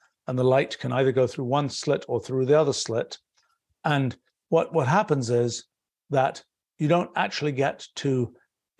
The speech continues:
see the sort of the, the, the waves that correspond to the, um, uh, the sort of the, the possibility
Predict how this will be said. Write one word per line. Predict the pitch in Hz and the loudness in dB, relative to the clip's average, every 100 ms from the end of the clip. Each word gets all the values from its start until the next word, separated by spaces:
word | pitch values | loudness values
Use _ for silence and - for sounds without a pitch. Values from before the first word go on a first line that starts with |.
| _ | _
see | - - 208 196 135 127 - _ _ | -4 0 2 4 2 -2 -6 _ _
the | 151 | -4
sort | - 147 | 0 2
of | 123 120 | 0 -6
the, | 165 143 139 - | -2 0 0 -4
the, | 131 123 123 104 _ _ - | -6 0 0 -2 _ _ 0
the | |
waves | 135 127 160 156 139 107 | 2 4 4 4 2 0
that | 151 - | -2 0
correspond | 143 131 - - 147 147 131 - | 0 0 -2 -2 0 0 -4 -8
to | - 135 131 120 - _ _ _ - | -2 0 2 0 -6 _ _ _ -6
the, | 131 120 120 | -2 0 0
um, | 113 104 - _ _ _ - | -2 -8 -14 _ _ _ -4
uh, | 135 120 117 98 _ _ _ _ _ _ _ _ _ _ _ - _ _ | 0 0 0 -6 _ _ _ _ _ _ _ _ _ _ _ -18 _ _
the | 135 | -2
sort | - 135 | 0 0
of | 113 | 2
the, | 123 135 - | 2 2 0
the | 127 | -6
possibility | - - 147 170 151 156 - 135 127 | -4 -2 0 2 4 2 2 0 0